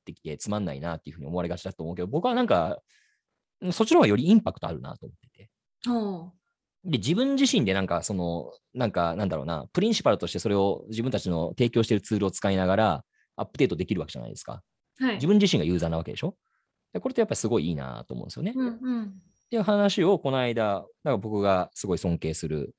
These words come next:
Speaker 1: 起業家の人と話をしていたら、あの、まさにものすごく同じような意見で、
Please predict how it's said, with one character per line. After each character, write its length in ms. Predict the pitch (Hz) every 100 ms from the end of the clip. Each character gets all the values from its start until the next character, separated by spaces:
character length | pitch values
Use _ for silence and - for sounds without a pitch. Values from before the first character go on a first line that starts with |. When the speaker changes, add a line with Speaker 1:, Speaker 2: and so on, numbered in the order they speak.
| _
Speaker 1:
起 160 | 87 80
業 140 | 82
家 120 | 78
の 140 | 73 76
人 180 | -
と 80 | -
話 280 | 85 - -
を 60 | -
し 100 | -
て 100 | -
い 60 |
た 100 | -
ら、 240 | 62 57 - _ _
あ 160 | - 73
の、 280 | 65 58 -
ま 380 | 98 87 110 120
さ 100 | 107
に 80 | 69
も 240 | 90 101
の 40 | 104
す 80 |
ご 80 | 104
く 120 | 85
同 100 | 82
じ 80 | 82
よ 80 | 78
う 20 |
な 80 | 60
意 60 | -
見 200 | 50 -
で、 220 | 57